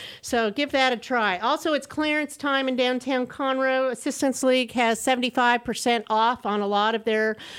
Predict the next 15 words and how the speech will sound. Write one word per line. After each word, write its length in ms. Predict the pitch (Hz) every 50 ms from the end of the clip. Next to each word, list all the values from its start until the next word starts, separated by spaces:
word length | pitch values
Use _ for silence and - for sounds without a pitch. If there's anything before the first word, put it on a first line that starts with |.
| - - - - -
merchandise, 840 | 240 254 285 277 - 277 262 247 254 240 240 247 254 254 240 - -
whether 300 | 240 226 214 208 214 202
it's 240 | 202 208 202 - -
home 280 | - 233 240 247 247 247
decor, 600 | 247 233 - - 240 226 233 233 233 233 233 226
Christmas 520 | 233 - 269 254 - - 254 233 - -
items, 560 | 240 214 220 226 214 220 220 220 226 220 -
clothing, 920 | - - 262 247 247 254 254 240 240 240 240 240 233 233 233 240 226 214 185
stuff 320 | - - - 240 226 226 -
for 140 | 226 214 202
the 100 | 190 196
family, 640 | - 269 269 269 254 254 247 247 247 247 233 226 247
anything 500 | 254 285 294 277 - 262 254 247 240 240
like 300 | 226 208 214 202 - -
that. 320 | 220 202 202 208 220 -